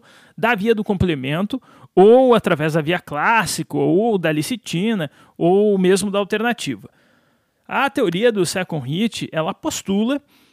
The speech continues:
que é mais fácil isso acontecer se o paciente já tem uma predisposição pra isso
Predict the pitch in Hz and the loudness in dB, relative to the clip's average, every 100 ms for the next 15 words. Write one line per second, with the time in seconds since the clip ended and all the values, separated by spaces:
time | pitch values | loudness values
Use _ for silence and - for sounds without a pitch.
0 | _ _ 208 180 - 247 254 - - - | _ _ -6 -4 0 2 0 -2 -8 0
1 | 185 254 - 175 185 226 214 208 185 - | 4 4 2 -2 -2 -2 -4 -4 -4 0
2 | 214 - 233 240 - 226 247 180 214 - | -2 0 -2 0 0 -2 2 4 4 2
3 | 208 220 - 190 202 - 220 - 208 208 | 0 0 0 0 0 0 -2 0 0 0
4 | 233 208 214 - - | 2 2 2 2 -2